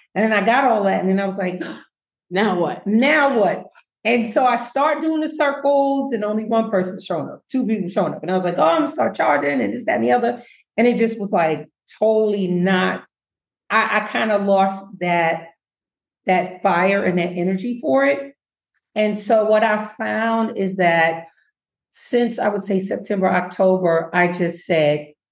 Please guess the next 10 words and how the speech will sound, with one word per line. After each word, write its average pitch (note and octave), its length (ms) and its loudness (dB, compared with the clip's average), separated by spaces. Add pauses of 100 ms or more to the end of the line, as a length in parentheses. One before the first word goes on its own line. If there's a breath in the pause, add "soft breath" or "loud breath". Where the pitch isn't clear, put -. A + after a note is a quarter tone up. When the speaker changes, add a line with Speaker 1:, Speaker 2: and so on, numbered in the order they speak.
(260)
Speaker 1:
"How A3 360 0
about G#3+ 360 2
I F3 140 0
just E3+ 280 -8
start D#3 560 2
with D#3+ 200 -4
just D3+ 240 -6
doing D3 240 0
the D3 60 2
circles C#3 600 -8